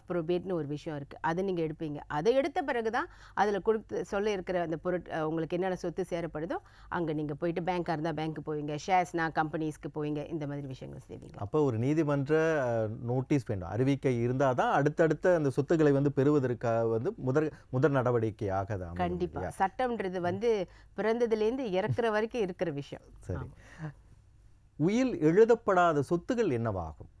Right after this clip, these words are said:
Speaker 2: இப்போ வந்து அவங்களுக்கு வந்து உயில், அஹ், எழுதல, ஆனா சொத்துகள் இருக்கு. ஒருத்தவங்க வந்து, ப-, உயிர் எழுந்துட்டாங்க. அந்த சொத்துகள் என்னவாகும் உயில் எழுதப்படாம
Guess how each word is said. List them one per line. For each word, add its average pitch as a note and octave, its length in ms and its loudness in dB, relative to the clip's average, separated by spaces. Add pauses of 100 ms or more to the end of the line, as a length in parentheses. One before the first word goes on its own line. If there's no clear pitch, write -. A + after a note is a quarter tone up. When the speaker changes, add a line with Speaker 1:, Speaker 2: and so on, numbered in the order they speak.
(140)
Speaker 2:
இப்போ A#2 220 0
வந்து C#3 160 0
அவங்களுக்கு C3 360 2
வந்து D3+ 80 2
உயில், C3 260 2
அஹ், G#2+ 400 2
எழுதல, B2+ 200 4
ஆனா B2+ 160 0
சொத்துகள் A#2+ 480 -2
இருக்கு. F#3+ 380 0
ஒருத்தவங்க C3+ 320 0
வந்து, B2+ 440 -2
ப-, G#2 120 -6
உயிர் G2+ 460 -2
எழுந்துட்டாங்க. G2+ 600 -6
அந்த C3 180 -6
சொத்துகள் D#3+ 460 -4
என்னவாகும் G2 640 -8
உயில் A2+ 220 -4
எழுதப்படாம G#2 640 -4